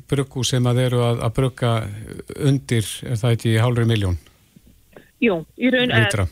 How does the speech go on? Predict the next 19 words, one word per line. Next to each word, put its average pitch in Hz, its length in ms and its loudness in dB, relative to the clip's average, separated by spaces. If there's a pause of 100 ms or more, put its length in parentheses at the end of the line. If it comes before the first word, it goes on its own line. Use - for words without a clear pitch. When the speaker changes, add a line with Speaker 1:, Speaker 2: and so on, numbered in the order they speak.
(460)
Speaker 2:
í 240 120 -6
raun 240 180 0
og 247 80 -2
veru 233 140 -2
bara 233 160 -6
snýst 254 220 -2
þetta 233 160 0
um 233 120 2
það 226 220 -4
að 220 200 0
við 220 60 2
megum 226 280 2
ekki 226 160 -2
selja 214 280 0
meira 196 440 2 (180)
en 185 280 0 (640)
hálfa 196 220 0
milljón 180 280 0
lítra. 156 240 -2